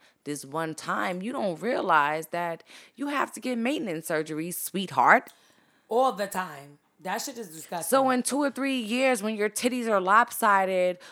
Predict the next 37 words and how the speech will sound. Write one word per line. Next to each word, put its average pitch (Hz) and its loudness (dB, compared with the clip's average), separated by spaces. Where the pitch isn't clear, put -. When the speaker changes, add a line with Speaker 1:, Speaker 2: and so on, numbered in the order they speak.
Speaker 1:
or 180 4
that 196 2
silicone 240 -2
flipping 226 -2
around 196 6
in 190 -4
your 190 4
breasts 208 4
or 196 -4
your 185 0
ass 208 4
is 190 -4
flipping 190 -2
around 165 0
or 156 -2
shifted 156 -2
or, 160 4
you 185 -10
Speaker 2:
Ugh. 220 -4
Speaker 1:
know, 190 4
the 175 -2
fat 190 2
is 160 0
reabsorbing 190 0
into 180 -4
your 170 2
body 185 2
because 170 -6
that's 170 0
what 170 -6
happens 170 -4
most 190 -8
of 175 -4
the 156 -4
time, 151 -8
you 175 -10
know. 160 -4